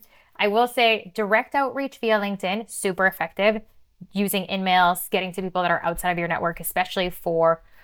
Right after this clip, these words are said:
recruiting for more specialized roles that are hard to find. And then I would say generally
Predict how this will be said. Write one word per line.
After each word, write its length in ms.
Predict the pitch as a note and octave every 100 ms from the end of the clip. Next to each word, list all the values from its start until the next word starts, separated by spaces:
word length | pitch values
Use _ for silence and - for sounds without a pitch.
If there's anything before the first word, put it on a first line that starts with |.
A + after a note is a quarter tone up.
| _ -
recruiting 320 | A3+ A#3 D#4+
for 100 | C#4+
more 140 | C4 G#3
specialized 580 | - G3 - G3 F3+ -
roles 220 | F3 F3
that 80 | F3
are 100 | E3
hard 180 | E3 D#3+
to 80 |
find. 640 | E3+ - D#3 D#3 G#3 E4 - _ _ _ _ -
And 160 | G#3+
then 400 | A#3+ A3+ G#3+ G#3+ G#3 - G3 - -
I 140 | G3+
would 180 | G#3 A3+
say 540 | - G#3+ G3+ F#3 - F#3+
generally 800 | G#3+ G3 A3 A#3+ C#4 C#4 -